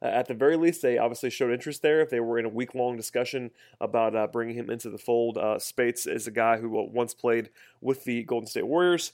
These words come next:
and, uh, obviously had the Travis Schlenk connection there. He was a three-year player for the Warriors when, when Schlenk was there, so that would be an, an interesting and obvious connection between the two. Um, with that said, the Hawks do have sort of a full roster of big men.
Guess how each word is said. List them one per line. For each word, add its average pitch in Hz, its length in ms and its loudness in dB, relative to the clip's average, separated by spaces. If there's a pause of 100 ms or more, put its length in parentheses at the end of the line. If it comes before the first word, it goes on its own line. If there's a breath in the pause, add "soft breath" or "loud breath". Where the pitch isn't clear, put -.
(220 soft breath)
and, 117 280 -2
uh, 107 40 0
obviously 104 420 -2
had 110 180 -2
the 110 60 -6
Travis 113 340 -2
Schlenk 117 140 -4
connection 110 380 -6
there. 113 160 -2
He 117 80 -6
was 110 120 -10
a 110 120 -2
three-year 117 440 -6
player 113 320 -2
for 110 120 -8
the 110 80 -6
Warriors 110 320 -6
when, 110 180 -8
when 113 140 -6
Schlenk - 280 -8
was 107 140 -8
there, 117 220 0
so 117 100 -8
that 117 80 0
would 107 120 -6
be 113 100 -4
an, 107 80 -4
an - 260 -6
interesting 113 400 -8 (260 soft breath)
and 110 120 -6
obvious 110 420 -2
connection 113 480 -8
between 110 380 -8
the 107 60 -8
two. 127 340 -2 (400 loud breath)
Um, 113 240 0
with 131 140 0
that 123 180 2
said, 123 260 4
the 113 80 0
Hawks 131 220 0
do 135 160 -4
have 135 200 0
sort 139 160 -4
of 143 80 -2
a 123 40 -4
full 131 260 -4
roster 120 460 0
of 107 120 -4
big 117 140 0
men. 131 300 -2